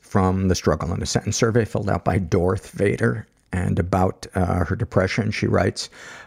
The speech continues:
uh, "Major depressive disorder. My feet weigh more than my entire body. I am so heavy, I feel like I should be laying on the ground."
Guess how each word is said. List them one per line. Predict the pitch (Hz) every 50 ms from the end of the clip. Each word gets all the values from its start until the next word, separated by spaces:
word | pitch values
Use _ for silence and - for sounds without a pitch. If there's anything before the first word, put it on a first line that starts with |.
| _ _ -
uh, | 95 90 98 98 98 101 101 98 98
"Major | 98 104 117 110 - 135
depressive | 110 120 - - 131 120 - - 123 117
disorder. | - 120 107 - - 120 120 120 117 92 92 87
My | 92 98 98
feet | - - - 139 160 - -
weigh | - 117 117 117 123 123 120
more | 117 113 117 117 123
than | 120 113 110
my | 107 107 107
entire | 101 92 - - - 113 123 123 131 123
body. | 110 104 98 87 101 110 107 104 - - - -
I | 101
am | 101 95 90
so | - - - - - 139 143 131
heavy, | 107 104 - 117 123 117 104 - - 80
I | 90 101
feel | - - 117 113
like | - - - -
I | -
should | - - -
be | - - 110
laying | 110 110 110 113 107 113 113
on | 110 113 120
the | 110 104
ground." | - - 101 104 98 104 - - 110 110 110